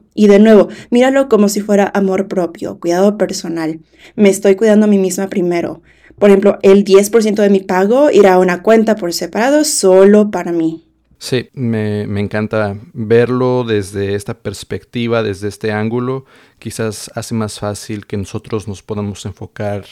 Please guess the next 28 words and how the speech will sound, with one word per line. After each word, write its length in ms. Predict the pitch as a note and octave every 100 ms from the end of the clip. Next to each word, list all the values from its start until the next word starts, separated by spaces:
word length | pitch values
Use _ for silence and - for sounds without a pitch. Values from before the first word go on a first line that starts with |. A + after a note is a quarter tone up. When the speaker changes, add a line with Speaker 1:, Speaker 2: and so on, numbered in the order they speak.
| -
Speaker 2:
en 120 | G#2
nosotros 360 | G2+ - A2+ G3+
mismos. 400 | G#3 C#3+ - -
Y 240 | B2+ B2 B2+
supongo 320 | C#3 F3 G3
que 340 | E3+ D#3 - _ -
este 560 | D3+ - E3+ E3 -
es 180 | D3 -
uno 200 | D#3+ D3+
de 100 | C3+
tus 220 | - A2+
objetivos 640 | A2+ - A2 A#2+ A#2+ C3+ C3+
con 220 | A#2 G#2+
tu 220 | - G#2+
libro, 480 | G2+ A2 G#2+ C#3 - _
eh, 220 | A2 G#2+ G#2
empoderar 640 | G2+ G#2+ G#2 G#2 G#2+ A2+
a 120 | A2+
las 180 | G#2+ G2+
mujeres 320 | A2 A2+ G#2+
en 100 | A2
todos 320 | G2+ A2 A2 A2
lados 460 | G#2+ G#2+ G#2+ -
a 240 | A2 G2+ G2
alcanzar 540 | G#2 A2 G2 - A2+
la 60 | A2
libertad 340 | G#2 G2 G#2
financiera. 680 | - A#2+ A#2 E3+ D3+ E3+